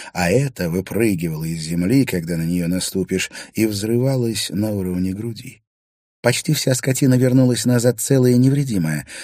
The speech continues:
Не знаю уж, в чем дело, инстинкт сработал, или же коровам просто повезло.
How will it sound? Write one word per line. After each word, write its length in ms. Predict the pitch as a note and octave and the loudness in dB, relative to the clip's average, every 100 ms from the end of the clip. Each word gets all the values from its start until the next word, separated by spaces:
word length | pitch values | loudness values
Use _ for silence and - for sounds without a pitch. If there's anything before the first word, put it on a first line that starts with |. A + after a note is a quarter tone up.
| - - | -14 -6
Не 120 | A2 | -4
знаю 280 | F#2 E2 D#2 | -2 -4 -6
уж, 80 | - | -8
в 40 | |
чем 220 | - E2+ | -6 -6
дело, 260 | D#2+ D#2 E2+ | -6 -6 -4
инстинкт 480 | F2 - C3 C#3 - | -4 -2 -2 -2 -4
сработал, 580 | A#2 A#2 A#2 - G2+ - - - | -4 0 0 0 -2 -4 -14 -10
или 180 | F#2 F#2 | -6 -4
же 80 | F2 | -4
коровам 380 | F#2 F#2+ F#2 E2+ | -4 -2 -2 -2
просто 320 | G2 - - | -4 -4 -8
повезло. 520 | F2+ F2 F2 B2 | -8 -6 -2 -2